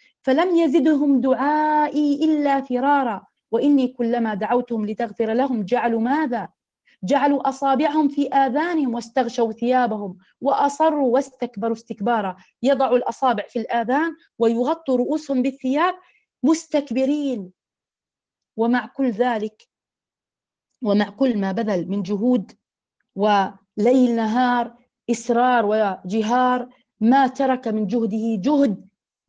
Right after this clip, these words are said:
فدعوة نوح كان فيها مشقة يا حبيباتي. تتخيلي سنة يؤمن فيها واحد، تتخيلي دعوة داعية تسعمائة وخمسين عام. في روايات أنه ما آمن مع نوح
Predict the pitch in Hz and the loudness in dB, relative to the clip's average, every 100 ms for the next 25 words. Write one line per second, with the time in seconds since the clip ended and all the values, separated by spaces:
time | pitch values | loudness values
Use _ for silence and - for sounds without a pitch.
0 | _ - 226 208 - _ - 190 269 262 | _ -10 -6 -4 -6 _ -12 -2 -2 2
1 | 277 254 - - 214 247 269 - - 247 | 0 0 -10 -8 -2 0 -2 -6 -6 -2
2 | 247 233 226 _ _ _ _ 262 262 240 | -2 -4 -6 _ _ _ _ -2 0 -2
3 | 214 - 254 - 202 196 214 214 214 214 | -4 -6 -10 -10 -10 -8 -8 -6 -6 -8
4 | 214 202 220 269 240 220 208 - 254 196 | -12 -10 -6 -2 0 -2 -2 -2 -2 -2
5 | 165 - 262 262 254 262 254 226 226 220 | -8 -4 0 0 -2 -4 -4 -2 -4 -4
6 | 233 190 _ _ _ _ _ _ _ _ | -8 -10 _ _ _ _ _ _ _ _
7 | _ _ _ - 247 262 330 330 277 226 | _ _ _ -6 -4 -2 0 2 2 0
8 | 277 277 240 180 226 262 208 190 - - | 2 2 0 0 2 2 0 -6 -6 -6
9 | 208 240 220 - 208 196 240 202 214 233 | -2 -2 -4 -6 -10 -6 -6 -6 -8 -8
10 | 185 _ _ _ - 285 277 269 254 294 | -10 _ _ _ 0 2 4 2 2 2
11 | 294 - 247 254 247 240 262 294 - 302 | 0 -2 -2 0 0 0 0 -2 -2 -2
12 | 285 262 233 214 262 262 - | -2 -2 -4 -2 -2 -2 -4